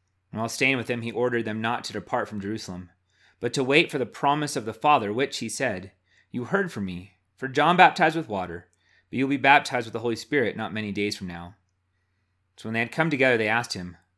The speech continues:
'Lord, will you at this time restore the kingdom of Israel?' He said to them, 'It's not for you to know times or seasons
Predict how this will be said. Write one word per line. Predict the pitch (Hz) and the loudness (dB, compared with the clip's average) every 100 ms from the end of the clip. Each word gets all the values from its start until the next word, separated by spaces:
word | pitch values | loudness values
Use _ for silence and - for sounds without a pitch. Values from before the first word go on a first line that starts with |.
| - | -8
'Lord, | 135 160 156 | 4 6 6
will | 151 | 6
you | 156 | 4
at | |
this | 160 | 2
time | 160 165 156 | -2 0 0
restore | 131 147 | 0 -2
the | 131 | -2
kingdom | - 120 107 | -4 -6 -6
of | 101 | -4
Israel?' | 135 98 87 85 _ _ _ _ _ _ _ _ | -4 -4 -8 -12 _ _ _ _ _ _ _ _
He | 117 | -4
said | 151 151 | 0 0
to | 101 | 0
them, | 87 85 _ _ _ _ _ | -8 -12 _ _ _ _ _
'It's | - 160 | -6 0
not | 147 | 2
for | 147 | 2
you | 143 | 0
to | 123 | 2
know | 131 127 | 0 0
times | - 143 139 120 | -2 -2 -2 -2
or | 101 | -6
seasons | - 135 98 98 | -6 -6 -6 -8